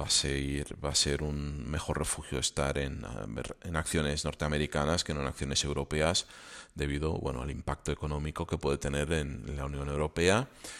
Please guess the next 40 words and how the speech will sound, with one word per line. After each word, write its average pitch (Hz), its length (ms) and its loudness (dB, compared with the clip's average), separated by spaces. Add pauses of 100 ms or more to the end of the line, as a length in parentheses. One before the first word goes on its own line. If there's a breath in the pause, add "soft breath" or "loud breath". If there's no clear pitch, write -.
(140 loud breath)
Y 127 480 6
recordemos 87 760 6
que 104 240 8
todavía 78 800 4
a 87 80 -2
estas 80 320 2
horas, 78 260 2
pues, - 220 -2
queda 71 260 0
por 76 140 -2
saber 76 480 4 (680 loud breath)
cómo 85 260 6
va 80 140 2
a 82 40 2
durar 82 440 8
y 85 80 4
cuánto, 80 720 2 (280)
cuánto 92 420 6
y 87 120 6
cómo 90 400 4
va 85 80 6
a - 20 4
durar 73 360 2
más 73 200 4
esta 67 220 2
crisis, - 400 2
¿vale? 69 260 2
Que, 60 160 -4
ah, 57 240 -2
en 71 100 -4
estos 73 240 -4
momentos 78 540 2
solo 69 380 2
está 73 200 0
en 71 120 0
la 71 80 0
cabeza 71 320 0
del 76 80 2
señor 69 340 0
Putin 87 460 0